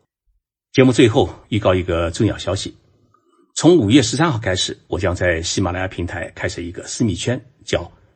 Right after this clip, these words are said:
“徐静波的日本情报署”。这是一个封闭式的私密的小圈子，需要付费进入，主要提供一对一的咨询服务，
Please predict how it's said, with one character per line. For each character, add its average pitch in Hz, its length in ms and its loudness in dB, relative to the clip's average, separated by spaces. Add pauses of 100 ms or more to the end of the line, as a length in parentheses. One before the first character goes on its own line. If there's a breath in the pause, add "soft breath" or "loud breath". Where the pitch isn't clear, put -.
“徐 - 240 0
静 104 240 4
波 139 160 0
的 - 240 -2 (140)
日 107 160 0
本 - 320 -10
情 - 280 -2
报 107 160 -4
署”。 - 280 -10 (880)
这 - 120 2
是 127 120 2
一 107 80 4
个 104 160 6
封 156 220 4
闭 151 80 2
式 113 240 0
的 - 340 -8
私 - 300 -2
密 170 120 4
的 - 120 -8
小 - 160 -12
圈 95 180 -4
子， - 180 -10 (240)
需 - 180 -4
要 104 200 -4
付 - 160 -4
费 110 140 -2
进 98 180 -4
入， 92 180 -6 (920)
主 117 120 2
要 135 100 10
提 110 160 -2
供 120 300 0
一 180 140 0
对 175 120 6
一 160 160 0
的 - 200 -2
咨 - 140 -8
询 104 140 -6
服 - 200 -10
务， - 180 -10